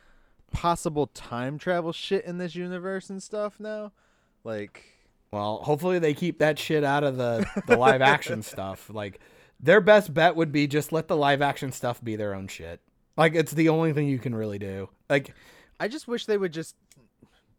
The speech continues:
Speaker 1: do something without
Speaker 2: make more characters. And, like, when, when they announced this, I thought it was gonna be like, "Oh, awesome. Finally.
Speaker 1: One guy.
Speaker 2: Just a, just a new cool character
Speaker 1: Yeah.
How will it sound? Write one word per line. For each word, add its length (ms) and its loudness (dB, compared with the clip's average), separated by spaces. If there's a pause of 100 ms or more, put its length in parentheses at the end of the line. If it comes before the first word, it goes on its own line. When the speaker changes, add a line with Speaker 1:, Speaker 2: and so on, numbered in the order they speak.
(120)
Speaker 1:
do 240 -6
something 460 -6
without 360 0
Speaker 2:
make 220 10
more 340 12
characters. 500 4
And, 200 -4
like, 200 6
when, 320 2
when 160 4
they 140 4
announced 320 2
this, 200 0
I 140 8
thought 160 6
it 80 8
was 120 -2
gonna 160 0
be 100 2
like, 220 0
"Oh, 320 6
awesome. 460 2 (240)
Finally. 580 2
Speaker 1:
One 20 -
guy. 280 -4
Speaker 2:
Just 220 2
a, 80 4
just 280 2
a 80 4
new 340 4
cool 280 6
character 640 0
Speaker 1:
Yeah. 140 -6